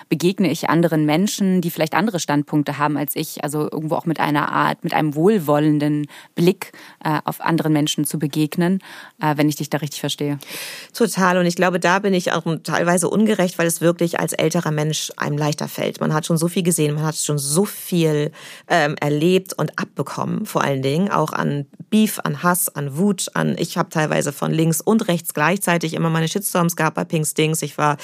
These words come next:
Speaker 2: äh, rechtsradikal bedroht und, äh, wurde links ausgeschlossen oder geblockt auf Twitter oder jetzt X. Ähm, das sind, ähm,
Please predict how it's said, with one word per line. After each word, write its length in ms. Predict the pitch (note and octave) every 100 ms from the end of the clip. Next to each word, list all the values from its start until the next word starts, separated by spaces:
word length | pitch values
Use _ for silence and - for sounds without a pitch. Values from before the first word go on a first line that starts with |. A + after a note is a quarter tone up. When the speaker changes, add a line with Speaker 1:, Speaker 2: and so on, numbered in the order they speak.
| - - -
Speaker 2:
äh, 100 | -
rechtsradikal 800 | D#3 D#3 D#3+ E3+ D#3+ D#3+ F3 D#3
bedroht 460 | - E3+ F#3 A#3+ -
und, 340 | D#3+ C#3 -
äh, 240 | D3 D3 D3+
wurde 220 | E3+ E3
links 400 | - E3+ F#3 -
ausgeschlossen 720 | F#3 G#3+ G3+ - E3 - F3
oder 180 | E3 D#3
geblockt 400 | D#3+ A3 G#3 -
auf 120 | E3+
Twitter 340 | - D#3 D3+ - - -
oder 120 | E3+
jetzt 240 | C#3 C#3+
X. 240 | F3 - - - - -
Ähm, 480 | F3+ E3 D#3 D#3+ -
das 180 | E3 D#3+
sind, 340 | F#3+ F#3+ - - - _ _ _
ähm, 560 | E3+ D#3+ D#3 D#3 D#3+